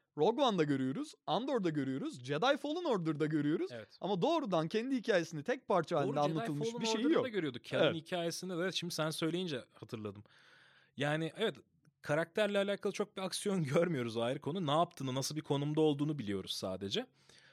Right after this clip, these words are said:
Speaker 2: E, burada da Jin'i kurtaran zaten kendisi, onu görüyoruz. E, küçük yaştayken daha Jin. Onu büyütüyor.
Speaker 1: Buraya
Speaker 2: Daha sonrasında
Speaker 1: geçmeden mesela çok ufak bir şey ekleyebilirim.
Speaker 2: Tabii.
Speaker 1: Aslında ilk kısımda söylenen repliklerden bir tanesi daha sonra film boyunca iki yerde karşımıza geliyor. Lyra'nın,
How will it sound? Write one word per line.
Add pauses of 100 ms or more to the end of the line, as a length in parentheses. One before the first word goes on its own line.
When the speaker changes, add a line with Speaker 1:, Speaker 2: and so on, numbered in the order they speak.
(240)
Speaker 2:
E,
burada
da
Jin'i
kurtaran
zaten
kendisi,
onu
görüyoruz.
E,
küçük
yaştayken
daha
Jin. (220)
Onu
büyütüyor. (640)
Speaker 1:
Buraya
Speaker 2:
Daha
sonrasında
Speaker 1:
geçmeden
mesela
çok
ufak
bir
şey
ekleyebilirim.
Speaker 2:
Tabii.
Speaker 1:
Aslında
ilk
kısımda
söylenen
repliklerden
bir
tanesi
daha
sonra
film
boyunca
iki
yerde
karşımıza
geliyor. (400)
Lyra'nın,